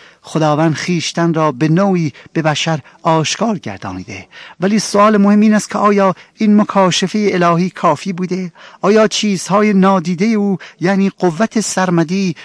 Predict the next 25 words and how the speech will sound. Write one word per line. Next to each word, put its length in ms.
و 80
الوهیتش 840
که 120
از 180
حین 280
آفرینش 840
به 140
وسیله 540
کارهای 600
او 180
دیده 380
شده 480
و 80
برای 340
ما 180
که 220
اشتیاق 540
شناخت 440
او 140
رو 140
داریم 380
آشکار 460
شده 220
است، 200
کافیه؟ 680